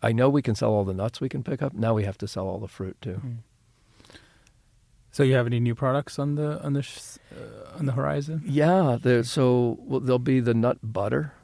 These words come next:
Speaker 2: Mm.
Speaker 1: uh, will be coming out, uh, very shortly, in just a matter of weeks, uh, online. Um, we have a, a company that, uh, has been formulating a milk.
Speaker 2: Mm.
Speaker 1: <laughs> After,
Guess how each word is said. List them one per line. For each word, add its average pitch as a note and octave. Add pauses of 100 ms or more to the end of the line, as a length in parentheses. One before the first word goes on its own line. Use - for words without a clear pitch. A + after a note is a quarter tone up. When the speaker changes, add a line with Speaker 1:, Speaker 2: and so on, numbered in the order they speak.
(120)
Speaker 2:
Mm. B2+
Speaker 1:
uh, A2
will A2+
be A2
coming G#2
out, G#2
uh, G2
very G#2+
shortly, -
in A2
just G#2
a G2+
matter G2
of G2
weeks, - (120)
uh, F#2 (100)
online. G2 (160)
Um, G2+ (560)
we A#2
have A2
a, G2+ (420)
a G2
company G#2+
that, G2+ (180)
uh, G#2+
has A2
been G#2+
formulating G2 (240)
a G#2+
milk. D#2+ (160)
Speaker 2:
Mm. A#2+ (360)
Speaker 1:
<laughs> -
After, -